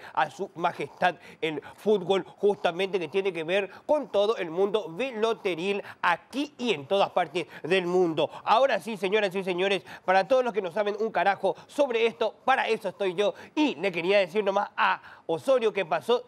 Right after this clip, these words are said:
sin pena ni gloria. La pregunta es, Osorio, Osorio ya se fue, pero pregunto, ¿alguna vez estuvo?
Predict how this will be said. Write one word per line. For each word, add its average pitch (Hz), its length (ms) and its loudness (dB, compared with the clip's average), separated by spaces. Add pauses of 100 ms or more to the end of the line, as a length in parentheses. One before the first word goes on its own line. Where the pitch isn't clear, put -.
sin 185 240 -4
pena 262 320 0
ni 190 140 0
gloria. 220 300 0
La 202 120 0
pregunta 220 400 -6
es, 110 120 -12 (320)
Osorio, 247 360 -2 (240)
Osorio 277 380 0
ya 277 180 2
se 220 160 -4
fue, 160 260 -6 (680)
pero 196 160 2
pregunto, 214 540 0 (240)
¿alguna 208 460 0
vez 240 160 4
estuvo? 247 400 -4